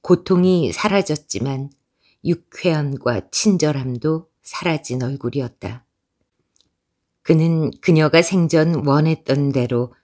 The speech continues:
화장을 했고, 장례식을 치르면서 죽음은 인간이 굴복해야만 하는 신비로운 무언가가 아니란 생각을 했다.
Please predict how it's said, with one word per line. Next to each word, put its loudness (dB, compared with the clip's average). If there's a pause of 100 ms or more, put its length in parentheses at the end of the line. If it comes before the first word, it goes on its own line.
(180)
화장을 0
했고, -8 (500)
장례식을 0
치르면서 -2 (380)
죽음은 0
인간이 2
굴복해야만 0
하는 -4 (260)
신비로운 2
무언가가 -2
아니란 -2
생각을 -6
했다. -10